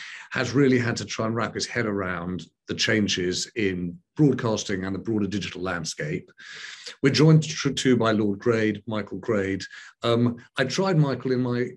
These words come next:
uh, weekly letter to sort of do something pithy about your career in the media, but there were too many <laughs> things that you'd run, so I just sort of blithely said, "Had run most of British broadcasting at one time or another."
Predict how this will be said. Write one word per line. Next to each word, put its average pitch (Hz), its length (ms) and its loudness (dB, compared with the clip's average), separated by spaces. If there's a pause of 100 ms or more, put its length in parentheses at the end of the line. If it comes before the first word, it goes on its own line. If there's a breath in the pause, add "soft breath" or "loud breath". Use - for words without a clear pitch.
uh, 113 420 -4
weekly 135 400 -2
letter 123 480 -4
to 117 140 -6
sort 131 260 0
of 123 120 2
do 147 180 4
something 123 400 -4
pithy 156 560 -6
about 101 300 -8
your 110 180 -2
career 113 640 2 (140)
in 107 100 -4
the 107 80 -2
media, 95 560 -4 (320 loud breath)
but 139 80 6
there 143 80 6
were 147 60 4
too 202 360 4
many 160 640 6 (140 loud breath)
<laughs> - 180 -20
things 160 220 8
that 156 100 2
you'd 131 200 0
run, 120 360 0
so 120 180 -4
I 123 60 0
just 147 260 -2
sort 123 160 -6
of 123 220 -6
blithely 127 460 0
said, 110 340 -6 (240 loud breath)
"Had 117 180 -10
run 120 260 0
most 113 280 -2
of 110 80 -8
British 101 260 -6
broadcasting 104 600 -4
at 101 100 -8
one 101 220 -2
time 95 260 -4
or 98 140 -2
another." 95 400 -4